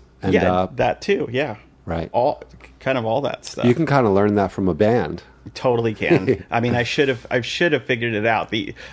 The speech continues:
Speaker 2: I think the one thing that's missing is usually, uh, y-, your band was your, was your band of brothers, and, and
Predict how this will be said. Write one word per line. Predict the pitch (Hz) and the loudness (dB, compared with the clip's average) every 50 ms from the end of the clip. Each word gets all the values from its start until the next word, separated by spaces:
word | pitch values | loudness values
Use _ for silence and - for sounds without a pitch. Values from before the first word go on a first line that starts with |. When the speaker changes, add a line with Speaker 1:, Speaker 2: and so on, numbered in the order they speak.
| - | -4
Speaker 2:
I | - 139 | 0 0
think | 156 147 143 | 0 2 2
the | 143 | 2
one | 131 139 143 147 147 | 2 2 2 2 2
thing | - 147 139 131 | 0 0 0 0
that's | 120 117 - 123 | -2 -4 -2 0
missing | 120 127 131 123 - 131 123 117 | 2 2 2 2 0 -2 0 0
is | 117 117 117 120 | -2 -2 -2 -2
usually, | 120 123 123 123 123 120 117 117 117 - - - - - - - - - - - | -4 -4 -4 -2 -2 -2 0 -2 -4 -6 -14 -20 -20 -20 -20 -20 -20 -20 -20 -18
uh, | - - | -14 -12
y-, | - - - - - - - - _ _ - _ _ _ _ _ | -12 -12 -12 -14 -20 -20 -20 -20 _ _ -20 _ _ _ _ _
your | 123 107 110 120 113 | -8 -4 -2 -2 -4
band | 104 - - - 123 120 117 117 120 120 113 | -4 -6 -2 0 2 2 2 2 0 -2 -2
was | 113 113 107 - | -2 -2 -4 -4
your, | 98 104 110 113 113 - _ - - _ _ _ - | -6 -6 -6 -6 -6 -10 _ -20 -20 _ _ _ -14
was | - - 113 104 | -10 -8 -6 -4
your | 104 113 | -6 -6
band | 98 - 120 117 113 113 113 107 | -4 0 0 2 2 2 0 0
of | 101 104 - - | -2 -4 -6 -4
brothers, | - 120 120 117 113 117 117 120 120 117 107 110 | -2 2 2 2 2 2 0 0 0 -2 -2 -2
and, | 110 110 107 98 - - - | -2 0 0 -2 -2 -2 -2
and | 107 104 104 95 64 50 | -2 -2 -2 -4 -6 -10